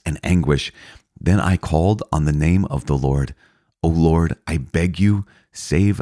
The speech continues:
my life." Gracious is the Lord and righteous. Our God is merciful. The Lord preserves the simple. When I was brought low, he saved me.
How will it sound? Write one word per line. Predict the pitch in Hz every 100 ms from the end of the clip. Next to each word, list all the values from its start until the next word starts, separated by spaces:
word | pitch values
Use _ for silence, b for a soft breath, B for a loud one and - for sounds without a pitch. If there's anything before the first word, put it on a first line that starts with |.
| -
my | 71 71
life." | 67 65 60 - - _ _ _ _ _ _ _ -
Gracious | - 82 85 76 -
is | - 73 67
the | 67
Lord | 67 62 - _ -
and | 87
righteous. | 78 69 - - - _ _ _ _ _ B -
Our | 80
God | 69 76 82 -
is | 65
merciful. | 69 65 62 - 62 64 _ _ _ _ _ _ B
The | 82
Lord | 92 92 - - -
preserves | 87 104 107 87
the | -
simple. | - 87 - 69 - B
When | - 90
I | 104
was | 127
brought | 113 85 - -
low, | 69 82 107 107 _ _ _ _ _ -
he | 82
saved | - 76 78 67
me. | 60 53